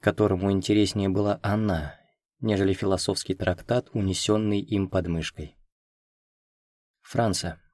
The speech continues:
присмотришь, если кто-нибудь войдет?» — попросила Рэй, потягиваясь на высоком стуле и чудом не падая назад. Чудом именовался шкаф до потолка, привинченный к полу, а потому особо надежный.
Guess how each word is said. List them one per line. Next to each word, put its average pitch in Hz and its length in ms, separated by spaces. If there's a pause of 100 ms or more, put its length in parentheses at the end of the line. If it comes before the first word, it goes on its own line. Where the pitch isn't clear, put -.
(180)
присмотришь, 123 680
если 95 360
кто-нибудь 90 360
войдет?» — 87 420 (100)
попросила 98 500
Рэй, 123 160
потягиваясь 98 640
на 98 120
высоком 95 420
стуле 131 360
и - 220
чудом 110 400
не 95 100
падая 87 380
назад. 78 480 (920)
Чудом 147 540
именовался 123 580
шкаф 117 380
до 82 100
потолка, 90 680
привинченный 107 500
к - 80
полу, 82 420 (360)
а 95 80
потому 120 500
особо 101 380
надежный. 80 560